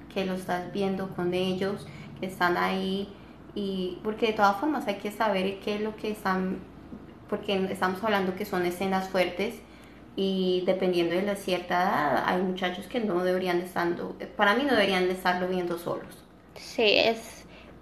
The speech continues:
Speaker 2: sí, es un show que si eres joven, eh, es recomendable y es mucho mejor verlo en compañía de,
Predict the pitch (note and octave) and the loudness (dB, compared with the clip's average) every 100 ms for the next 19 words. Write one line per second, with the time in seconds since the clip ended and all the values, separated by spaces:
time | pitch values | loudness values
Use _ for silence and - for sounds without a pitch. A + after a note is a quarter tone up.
0 | - - - - - - C#4+ C4 C4 C#4+ | -20 -20 -20 -16 0 10 12 12 8 4
1 | C#4+ D4+ D4 D4 C#4+ C4+ C4 - - - | 8 6 8 8 10 8 6 -2 -16 -20
2 | - - - - - - - - - - | -20 -20 -20 -20 -20 -20 -20 -20 -20 -20
3 | - - - B3+ B3 C4+ C#4+ - - D4 | -20 -4 8 10 12 12 8 0 6 12
4 | C#4 C#4 C#4+ C#4 C#4 C#4+ C#4+ - - - | 12 12 12 10 8 8 4 0 -12 -20
5 | - - - - - A#3 A3+ G#3+ - - | -20 -20 -20 -8 2 4 6 6 6 6
6 | B3 C4 C4 C4+ C4 A#3+ A#3 A3 G#3+ A3+ | 8 6 6 6 6 8 8 10 8 6
7 | A#3 A#3 B3 A#3+ A#3+ G#3 G#3 G#3+ - A#3 | 0 2 0 2 6 8 8 4 4 4
8 | A#3 A#3 A#3 A#3 A#3 G#3 G3 G3 A3 G#3+ | 4 0 -2 -2 2 4 4 4 4 4
9 | F#3+ | 2